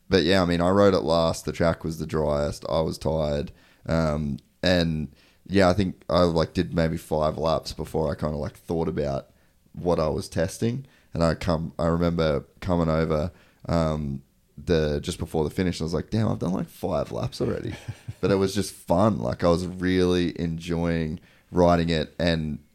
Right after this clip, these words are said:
Speaker 1: you know, I've spent so much time on Austrian bikes that it does take me a little bit to kinda, like,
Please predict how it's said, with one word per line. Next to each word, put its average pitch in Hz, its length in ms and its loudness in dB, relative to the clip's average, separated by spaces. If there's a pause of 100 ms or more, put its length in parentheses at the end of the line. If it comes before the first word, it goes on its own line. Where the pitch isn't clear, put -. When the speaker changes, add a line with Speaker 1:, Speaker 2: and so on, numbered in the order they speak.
(140)
Speaker 1:
you 85 100 -4
know, 78 80 -2
I've 73 100 -6
spent 78 340 -2 (120)
so 92 340 2
much 92 220 0
time 85 220 0
on 78 60 0
Austrian 73 460 -2
bikes 69 480 -4 (480)
that 80 400 0 (100)
it - 180 -4
does 87 240 4
take 85 300 2
me 85 80 0
a 80 80 0
little 80 240 -2
bit - 460 -6
to 80 140 -4 (120)
kinda, 76 240 -2
like, 73 280 -2